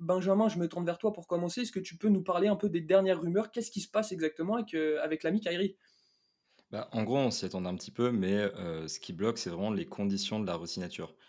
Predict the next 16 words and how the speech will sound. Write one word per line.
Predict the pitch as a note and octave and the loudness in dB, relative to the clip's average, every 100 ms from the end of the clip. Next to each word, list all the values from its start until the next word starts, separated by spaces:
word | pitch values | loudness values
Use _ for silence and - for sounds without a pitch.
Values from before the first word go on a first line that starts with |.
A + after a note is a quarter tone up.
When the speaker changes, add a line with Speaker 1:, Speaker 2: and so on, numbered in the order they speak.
| _ | _
Speaker 2:
Parce | - - | -14 -2
que, | G2 G2 | -2 0
en | G2+ | -4
soi, | - A#2 | 0 0
forcément, | A#2 G2+ - G#2 G#2 | 2 -2 -2 0 0
les | F#2 | 0
Nets | E2+ G2 G2 | 0 0 0
sont | - - E2+ | -6 -8 -8
intéressés | E2 F2 E2+ G2 | -6 -6 -2 -4
pour | G2 F2 | -4 -6
garder | F2 E2+ F2 | -6 -4 -4
un | F2 | -4
joueur | F2+ F#2+ F#2+ | 0 0 -2
qui | - F2 E2+ | -8 -8 -6
est | |
à | E2+ | -6